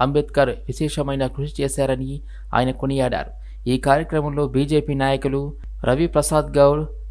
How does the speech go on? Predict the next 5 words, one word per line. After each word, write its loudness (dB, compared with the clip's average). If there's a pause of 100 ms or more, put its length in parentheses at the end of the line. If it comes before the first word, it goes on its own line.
కనకట్ల 4
హరి, 2 (280)
కృష్ణమూర్తి 0
తదితరులు 4
పాల్గొన్నారు. 2